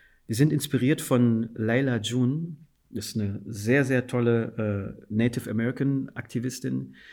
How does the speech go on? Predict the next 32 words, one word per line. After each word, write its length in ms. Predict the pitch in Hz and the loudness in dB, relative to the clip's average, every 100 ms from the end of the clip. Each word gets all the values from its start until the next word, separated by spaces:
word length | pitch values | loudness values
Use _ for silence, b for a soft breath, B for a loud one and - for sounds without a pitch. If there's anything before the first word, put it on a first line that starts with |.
| B B B | B B B
die 320 | 107 107 131 | -10 0 0
im 100 | 123 | 0
Prinzip 500 | - 120 120 123 123 - | 0 -2 0 -4 -4 -10
vom 180 | - 107 | -6 -4
Volk 260 | 120 117 113 | -2 -4 -2
der 120 | 92 | -2
Diné, 760 | 101 95 131 180 170 123 110 | -2 0 0 0 -4 -6 -6
äh, 40 | 104 | -6
die 180 | 104 110 | -8 -4
werden 200 | 110 113 | -4 -2
oft 240 | 117 - | -6 -6
als 220 | 104 - | -10 -8
Navajo 420 | 107 98 123 - | -8 -6 -6 -4
bezeichnet, 480 | 131 - 123 127 117 | -4 -2 -4 -4 -6
was 180 | 90 - | -8 -4
nicht 180 | 117 143 | -2 0
so 80 | 156 | 0
eine 100 | 147 | 0
gute 240 | 139 139 | 0 -4
Bezeichnung 480 | - - 113 117 113 | -6 -4 -4 -2 -4
ist. 180 | 110 - - B B | -6 -12 -18 B B
Das 180 | - 104 | -14 -12
ist 140 | 107 - | -10 -8
die 80 | |
größte, 540 | 107 123 151 151 131 123 | -2 2 2 4 0 2
äh, 80 | 117 | -2
Volksgruppe, 760 | - 123 123 - 117 113 107 104 | 0 0 0 -6 0 0 0 -2
ähm, 480 | 98 98 95 101 - _ _ _ _ _ - - | -2 0 -2 -6 -16 _ _ _ _ _ -16 -4
ähm, 400 | 101 98 98 98 | 0 2 0 2
indigene 380 | 120 113 110 107 | 4 6 6 2
Volksgruppe 460 | - 113 - 98 101 | 0 -4 -4 -6 -4
Nordamerikas. 880 | 98 - 92 110 139 143 139 - | -4 -2 -2 -2 -2 -6 -8 -10